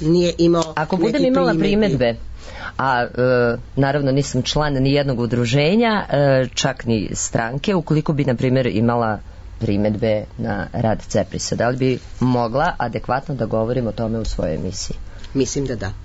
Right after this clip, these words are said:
Speaker 2: Mhm.
Speaker 1: Vi ste profesionalac kao novinar i morate to da uradite
Speaker 2: Da
Speaker 1: kako
Speaker 2: razdvojite
Speaker 1: treba.
Speaker 2: jedno
Speaker 1: Ako
Speaker 2: drugo.
Speaker 1: krenete
Speaker 2: U redu.
Speaker 1: da radite tako što ćete napraviti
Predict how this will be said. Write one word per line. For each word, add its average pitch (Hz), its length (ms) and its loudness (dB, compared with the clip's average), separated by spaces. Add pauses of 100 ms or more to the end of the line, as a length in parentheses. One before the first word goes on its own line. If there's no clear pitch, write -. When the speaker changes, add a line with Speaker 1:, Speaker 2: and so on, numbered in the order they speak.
Speaker 2:
Mhm. 117 340 0
Speaker 1:
Vi 185 140 2
ste 196 160 -2
profesionalac 151 840 -2
kao 131 220 -2
novinar 139 460 0 (520)
i 147 100 0
morate 151 560 0 (300)
to 147 300 2
da 127 220 -2 (260)
uradite 139 300 0
Speaker 2:
Da 175 80 2
Speaker 1:
kako 165 100 2
Speaker 2:
razdvojite 131 500 0
Speaker 1:
treba. 165 180 2
Speaker 2:
jedno 123 220 2
Speaker 1:
Ako 127 100 0
Speaker 2:
drugo. 208 160 0
Speaker 1:
krenete 302 360 2
Speaker 2:
U - 100 2
redu. - 120 0
Speaker 1:
da 214 80 -2
radite 214 360 2
tako 202 380 0
što 202 180 0
ćete 170 460 0
napraviti 175 720 2